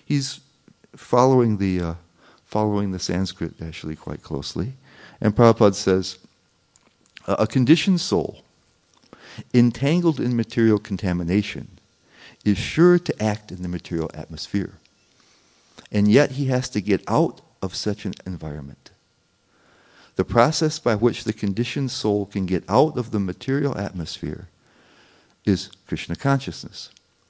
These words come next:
So again, this is, this is in line with what we've learned from the Bhagavad Gita thus far. Right? That there's, even if there, even though there are two kinds of spirit, the one kind of spirit,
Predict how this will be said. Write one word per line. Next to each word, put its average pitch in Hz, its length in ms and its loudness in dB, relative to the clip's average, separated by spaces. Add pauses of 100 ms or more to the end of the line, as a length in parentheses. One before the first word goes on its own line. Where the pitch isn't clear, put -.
(720)
So - 120 -4
again, 131 180 4
this 131 160 0
is, 120 120 -4
this 139 180 -2
is 127 120 -4
in 110 280 -2
line 127 420 0
with 113 240 -4
what 104 340 0
we've 107 220 -2
learned 113 340 0
from 107 180 -4
the 107 60 -2
Bhagavad 95 460 -2
Gita 87 320 -8
thus 82 300 -8
far. - 380 -10 (1300)
Right? 90 100 -8
That 92 140 -4
there's, 87 380 -6 (500)
even 135 200 -2
if 120 100 -2
there, 107 180 2
even 135 180 0
though 120 120 4
there 104 120 2
are 92 40 0
two - 240 -2
kinds 135 500 -4
of 101 120 -8
spirit, - 600 -8 (1120)
the 104 100 4
one 143 320 4
kind 107 360 -2
of 95 100 -4
spirit, 92 540 -6